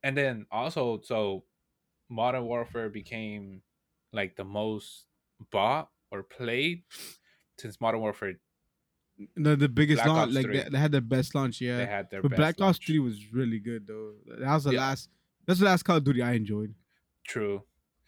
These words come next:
Speaker 1: Uh, I actually,
Speaker 2: Yeah.
Speaker 1: I enjoyed Modern Warfare two. Modern, the fir-, Modern
Speaker 2: Well,
Speaker 1: Warfare,
Speaker 2: Modern
Speaker 1: the
Speaker 2: Warfare,
Speaker 1: one
Speaker 2: the one that came out.
Speaker 1: Yeah, yeah,
Speaker 2: Yeah.
Speaker 1: I enjoyed that one.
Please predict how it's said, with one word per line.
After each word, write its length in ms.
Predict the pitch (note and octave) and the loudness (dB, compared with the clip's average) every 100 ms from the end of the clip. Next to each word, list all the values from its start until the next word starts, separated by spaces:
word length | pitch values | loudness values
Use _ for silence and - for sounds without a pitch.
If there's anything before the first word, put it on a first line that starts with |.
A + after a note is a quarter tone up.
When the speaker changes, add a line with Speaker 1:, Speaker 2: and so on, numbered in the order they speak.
| _ _ - | _ _ 2
Speaker 1:
Uh, 280 | E3 E3+ - | 2 2 0
I 140 | F3 | 2
actually, 340 | G#3+ G#3+ - A2+ | 2 2 -4 -2
Speaker 2:
Yeah. 20 | |
Speaker 1:
I 140 | E3 | 0
enjoyed 640 | A3+ A3+ F3 F3+ F3+ D#3+ C#3+ _ _ | 0 -2 -2 0 0 -2 -8 _ _
Modern 340 | C3 C3 A#2 G#2+ | -2 -2 0 -2
Warfare 420 | C3+ D3 A#2 A2 | -4 -4 -6 -6
two. 300 | - A#2+ - | -8 -12 -10
Modern, 440 | C3 C#3+ D#3+ B2+ A#2+ | -2 0 0 -4 -10
the 80 | |
fir-, 260 | - C3 - - | -6 -6 -6 -12
Modern 300 | B2 B2 C#3+ | -4 0 0
Speaker 2:
Well, 20 | C#3 | 0
Speaker 1:
Warfare, 300 | C#3 C3+ D#3 | -4 -4 -2
Speaker 2:
Modern 180 | C3+ C3+ | -2 0
Speaker 1:
the 60 | C#3+ | 0
Speaker 2:
Warfare, 20 | |
Speaker 1:
one 240 | D#3 D#3 | 0 0
Speaker 2:
the 60 | B2 | -2
one 100 | A2+ | -4
that 100 | A#2 | -6
came 180 | A#2 A#2+ | -10 -14
out. 80 | B2 _ _ _ - | -16 _ _ _ -4
Speaker 1:
Yeah, 120 | G2 | -4
yeah, 160 | F2 - - | -4 -10 -16
Speaker 2:
Yeah. 140 | G#2 | -2
Speaker 1:
I 100 | C3 | 0
enjoyed 320 | C#3+ B2+ A2+ | 0 0 0
that 200 | A2 A#2 | 2 2
one. 280 | A2 G2+ G#2+ | 0 -4 -8